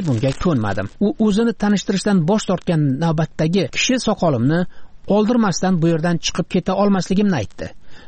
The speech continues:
Qonunlarda soqol o'stirish mumkin emas degan yeri bo'lsa, ko'rsating, unga so'zsiz itoat qilaman", dedim. Lekin ular bunday qonun yo hujjat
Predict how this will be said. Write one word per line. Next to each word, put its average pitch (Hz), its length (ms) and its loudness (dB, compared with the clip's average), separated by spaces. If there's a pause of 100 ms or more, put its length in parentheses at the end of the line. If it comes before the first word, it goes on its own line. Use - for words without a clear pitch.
(160)
Qonunlarda 190 540 4
soqol 214 300 2
o'stirish 208 360 0
mumkin 214 320 4
emas 233 220 2 (140)
degan 202 220 2 (220)
yeri 185 240 2
bo'lsa, 170 220 2 (140)
ko'rsating, 151 540 0 (280)
unga 165 220 4 (400)
so'zsiz 196 420 0 (180)
itoat 147 280 0 (100)
qilaman", 135 340 2 (120)
dedim. 117 220 0 (540)
Lekin 240 300 2
ular 175 180 2 (400)
bunday 214 280 2 (100)
qonun 185 280 2 (240)
yo 175 160 2
hujjat 143 380 0